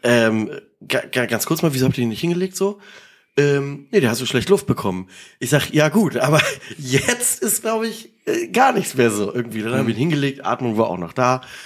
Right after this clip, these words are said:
Speaker 1: Ähm, aber dem ging's einfach wahnsinnig, äh, schlecht tatsächlich. Also, ähm,
Speaker 2: War er Prädikat?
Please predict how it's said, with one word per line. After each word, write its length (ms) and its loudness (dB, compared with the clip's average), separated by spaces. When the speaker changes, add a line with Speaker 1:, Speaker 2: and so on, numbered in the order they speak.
Speaker 1:
Ähm, 540 4
aber 320 4
dem 200 -2
ging's 260 -2
einfach 340 -2
wahnsinnig, 720 2
äh, 460 2
schlecht 360 0
tatsächlich. 600 -2
Also, 380 -6
ähm, 560 -6
Speaker 2:
War 100 -2
er 80 0
Prädikat? 500 -2